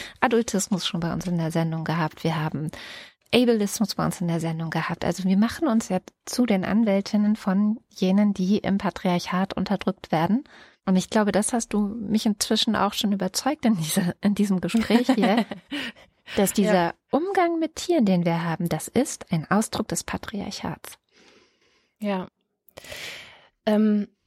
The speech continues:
Speaker 2: ich merke gerade, ich bin, ich bin ganz froh, dass du jetzt mit deinem Take quasi nochmal so diese Kurve am Ende genommen hast oder beziehungsweise, dass der Artikel, den du ja jetzt einfach erstmal nur mitgebracht hast, am Ende nochmal diese Kurve gemacht hat, weil ich, äh,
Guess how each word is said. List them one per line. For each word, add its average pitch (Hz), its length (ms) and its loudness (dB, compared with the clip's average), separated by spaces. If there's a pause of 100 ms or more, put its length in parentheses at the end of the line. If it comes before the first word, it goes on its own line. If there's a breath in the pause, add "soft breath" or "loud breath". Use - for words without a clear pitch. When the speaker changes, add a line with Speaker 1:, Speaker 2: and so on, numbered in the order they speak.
(200)
Speaker 2:
ich 196 120 -2
merke 226 240 2
gerade, 220 200 2
ich - 120 -4
bin, 220 160 2
ich - 140 -6
bin 220 120 2
ganz 208 200 0
froh, 226 260 -2
dass 202 220 0
du 208 100 -6
jetzt 190 460 -4
mit 185 180 -2
deinem 190 220 2
Take 202 340 -2
quasi 196 280 0
nochmal 196 280 4
so 185 80 0
diese 175 200 0
Kurve 240 380 2
am 175 140 2
Ende 175 200 2
genommen 175 280 2
hast - 180 -2
oder 180 140 0
beziehungsweise, 175 720 0
dass 175 160 -2
der - 160 -2
Artikel, 202 360 0
den 175 180 2
du 170 80 -2
ja 165 120 0
jetzt 165 220 -2
einfach 170 240 -6
erstmal 170 340 -8 (120)
nur 185 160 -2
mitgebracht 180 480 -2
hast, 180 160 -4
am 175 100 -6
Ende 180 220 -4
nochmal 196 240 2
diese 180 300 -2 (540 loud breath)
Kurve 277 360 2
gemacht 190 320 0
hat, 190 100 -4
weil 196 160 4
ich, - 220 -2
äh, 190 240 2